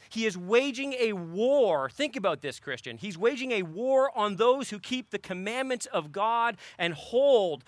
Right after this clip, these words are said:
to the testimony of Jesus. And in his war, he wants you to believe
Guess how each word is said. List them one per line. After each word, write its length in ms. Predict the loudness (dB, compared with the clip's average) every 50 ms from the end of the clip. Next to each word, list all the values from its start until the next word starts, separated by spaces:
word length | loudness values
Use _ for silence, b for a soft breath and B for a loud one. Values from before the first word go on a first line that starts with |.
| B B B
to 140 | -10 -4 -4
the 100 | -4 -4
testimony 840 | -4 -4 0 0 0 0 0 -6 -4 -2 -2 0 0 -2 -4 -4 B B B B
of 180 | -2 -2 -2 -4
Jesus. 1080 | -10 -10 -4 -2 0 0 0 0 -2 -4 -8 -8 -10 -14 -16 -16 -16 -18 -20 -20 -20 _ _ _ _ _ _ _ _ _ _ _ _ _ _ _ _ _ _ _ _ _ _ _ _ _ _ _ _ _ _ _ _ _ _ _ _ _ _ _ _ _ _ _
And 120 | 2 2
in 100 | 4 4
his 220 | 4 4 2 2 0
war, 420 | -4 -2 0 4 6 6 6 4
he 180 | 2 0 -2 -2
wants 560 | -2 -4 -2 0 2 4 4 2 2 0 -4
you 160 | -2 -2 -2 -2
to 180 | -2 -4 -6
believe 800 | -4 -4 -4 -4 -2 0 0 0 0 0 -2 -6 -10 -14 -20 -20